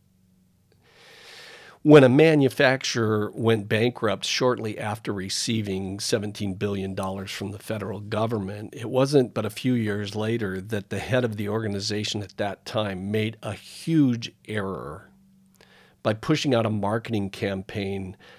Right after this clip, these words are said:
that said, "We paid it all back. We've paid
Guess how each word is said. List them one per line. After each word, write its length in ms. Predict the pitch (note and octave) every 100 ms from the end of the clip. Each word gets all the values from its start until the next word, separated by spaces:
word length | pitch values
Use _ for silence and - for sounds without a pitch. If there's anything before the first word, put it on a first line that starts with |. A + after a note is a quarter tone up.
| _
that 160 | A#2+ A2
said, 280 | - A2+ A#2
"We 120 | A#2+
paid 320 | - D3+ D#3
it 60 | C#3
all 140 | B2+
back. 520 | A#2+ G2 D#2 - - - _ _ _ _ _ _ _ _ _ - _
We've 180 | C3 B2
paid 280 | A#2+ D3+